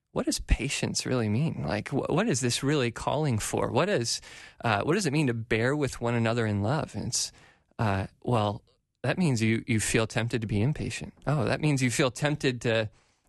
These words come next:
uh, or you feel another person as a, as a burden. Like, okay, interesting. So to be provoked to impatience by somebody in my Christian community, to feel like someone is resting like a burden on my shoulders,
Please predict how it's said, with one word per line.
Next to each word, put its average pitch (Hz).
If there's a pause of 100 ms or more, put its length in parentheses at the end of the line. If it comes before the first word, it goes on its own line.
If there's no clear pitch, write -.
(100)
uh, 110
or 123
you 120
feel 247
another 113
person 113
as 113
a, -
as 117
a 104
burden. 147
Like, - (680)
okay, - (120)
interesting. 123
So 131
to -
be 143
provoked 131
to -
impatience 135
by 110
somebody 120
in 117
my 110
Christian 117
community, 107
to 127
feel 190
like 120
someone 139
is 107
resting 131
like 117
a 117
burden 135
on 139
my 131
shoulders, 113